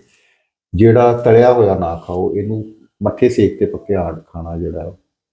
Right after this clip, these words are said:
ਉਹਨਾਂ, ਉਹਨੂੰ ਖਾਣਾ ਸਟਾਰਟ ਕਰੋ। ਯਾਨੀ ਕਿ ਤੁਹਾਡਾ ਜਿਹੜਾ ਰੀਜਨਰੇਸ਼ਨ ਦਾ ਮਟੀਰੀਅਲ ਆ, ਉਹ ਸੈੱਲਾਂ ਨੂੰ, ਕਿਉਂਕਿ ਸਰੀਰ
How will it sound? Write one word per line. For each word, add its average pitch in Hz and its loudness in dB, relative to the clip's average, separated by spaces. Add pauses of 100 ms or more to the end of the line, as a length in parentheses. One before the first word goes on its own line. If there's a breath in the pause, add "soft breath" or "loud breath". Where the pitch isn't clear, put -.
(260)
ਉਹਨਾਂ, 95 -2
ਉਹਨੂੰ 95 -6
ਖਾਣਾ 80 -12
ਸਟਾਰਟ 80 -14
ਕਰੋ। - -16
ਯਾਨੀ - -12
ਕਿ 117 2
ਤੁਹਾਡਾ 104 0
ਜਿਹੜਾ 110 0
ਰੀਜਨਰੇਸ਼ਨ 113 -2
ਦਾ 110 -6
ਮਟੀਰੀਅਲ 101 -4
ਆ, 95 -6
ਉਹ 104 -8
ਸੈੱਲਾਂ 95 -8
ਨੂੰ, 113 -14
ਕਿਉਂਕਿ 101 -10
ਸਰੀਰ 120 0